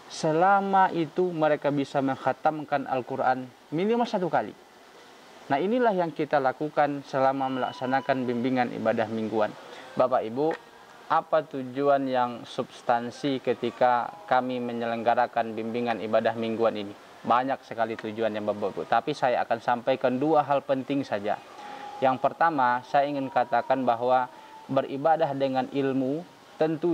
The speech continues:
jauh lebih baik dibandingkan beribadah sekedar ritual saja. Coba Bapak Ibu bayangkan, sebelum jamaah umroh ini tiba di Makkah dan Madinah,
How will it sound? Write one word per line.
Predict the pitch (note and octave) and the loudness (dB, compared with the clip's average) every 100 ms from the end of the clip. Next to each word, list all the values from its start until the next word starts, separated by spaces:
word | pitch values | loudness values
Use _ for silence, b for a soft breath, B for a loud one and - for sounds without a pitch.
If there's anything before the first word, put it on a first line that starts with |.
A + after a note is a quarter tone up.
| C#3 | 4
jauh | C#3 C#3+ | 4 4
lebih | C3+ C3 B2 | 0 -2 -2
baik | B2 A#2 A#2 C3 - | 0 2 4 2 -4
dibandingkan | B2 A#2+ A#2+ A#2+ C#3 C#3 C3 B2+ | -4 0 0 0 -4 -2 -2 0
beribadah | A#2+ G#2 A#2 A#2+ A#2+ - | -2 -4 0 0 0 -4
sekedar | B2+ - A#2+ A#2+ | -8 -4 0 2
ritual | B2 A2+ C#3 C#3 C3 | 0 -2 0 2 2
saja. | B2 A2 G2+ - - - B B - | -2 -6 -6 -12 -14 -20 B B -4
Coba | C3+ D3 D3 | 2 2 2
Bapak | C#3+ C3 | 2 0
Ibu | B2+ B2 | -2 0
bayangkan, | A#2+ A2+ G#2+ G#2 - B B - | 0 0 -2 -4 -6 B B -2
sebelum | C#3 C3 C#3+ D#3+ F3 D3+ | 0 2 2 4 2 2
jamaah | C#3+ C#3 A2+ A2+ C3+ - | 2 2 2 2 0 -2
umroh | C3+ C3+ B2+ C3 | 2 2 2 0
ini | C3 C3 B2 | -2 -2 -2
tiba | - E3+ D#3 C#3+ | 0 2 2 2
di | C#3 | 0
Makkah | C3 A#2 B2+ B2+ | -4 -2 -2 -2
dan | B2 | -2
Madinah, | A#2 A2 A#2 C#3+ | -2 -2 0 0